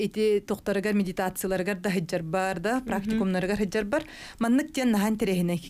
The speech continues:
Speaker 1: э, туох
Speaker 2: Мгм.
Speaker 1: бар. А, эн бэйаан кыдьык да төһө кыанагын диэн хэп.
Speaker 2: Мгм.
Speaker 1: Мгм. Онна дьон миниэньятыттан, дьон саҥатыттан төһө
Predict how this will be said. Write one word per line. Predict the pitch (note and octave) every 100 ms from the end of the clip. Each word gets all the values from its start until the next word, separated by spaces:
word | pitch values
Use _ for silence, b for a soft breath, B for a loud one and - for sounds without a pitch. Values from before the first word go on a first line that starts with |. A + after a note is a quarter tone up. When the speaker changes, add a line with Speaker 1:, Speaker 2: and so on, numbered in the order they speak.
| -
Speaker 1:
э, | - E3+ G#3+
туох | A#3
Speaker 2:
Мгм. | B3+
Speaker 1:
бар. | F3+ - B B B B B
А, | - G#3 G3+ G#3
эн | C#4+ D4 B3+
бэйаан | A3 B3
кыдьык | A#3+ A#3 -
да |
төһө | A#3+ G3+ A#3+
кыанагын | - G3+ G3 C4+ D#4
диэн | F#3 F3
хэп. | D#4 - - - -
Speaker 2:
Мгм. | A3+ G#3 B3+ G3+
Speaker 1:
Мгм. | F#3+ A3+
Онна | A#3 A#3+ B3+ - -
дьон | G#3 E4 E4
миниэньятыттан, | D4+ D4+ C#4+ C#4+ - D4 B3+
дьон | B3+
саҥатыттан | A#3 A#3+ A3+ A3 A#3 A3 A3
төһө | F3+ G3+